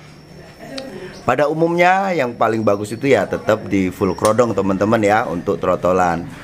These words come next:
Menghindari burung terlalu jinak,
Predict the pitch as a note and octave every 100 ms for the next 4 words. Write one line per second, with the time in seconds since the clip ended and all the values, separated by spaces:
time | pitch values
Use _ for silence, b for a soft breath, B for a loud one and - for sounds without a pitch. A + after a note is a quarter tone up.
0 | B B F2 E2+ F#2 F#2 F2 G2+ F2 E2
1 | E2+ F2 D#2+ D#2 D2+ D#2+ D#2 G#2+ G#2 G2
2 | F#2+ F2+ F2 E2+